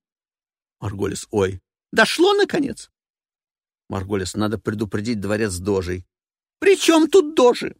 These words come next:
Он положит кучу перед нашим сетом на биеннале. Он хочет сорвать мой перформанс". Степанов: "Ну-ка, покажите". Берет у Эвелины айфон.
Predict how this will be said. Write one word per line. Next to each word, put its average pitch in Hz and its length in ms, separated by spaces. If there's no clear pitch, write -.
Он 233 160
положит 254 460
кучу 330 300
перед 254 200
нашим 269 340
сетом 254 380
на 240 100
биеннале. 269 640
Он 294 180
хочет 302 380
сорвать 262 380
мой 294 140
перформанс". 285 800
Степанов: - 540
"Ну-ка, 180 340
покажите". 185 640
Берет 147 340
у 139 80
Эвелины 135 340
айфон. 120 420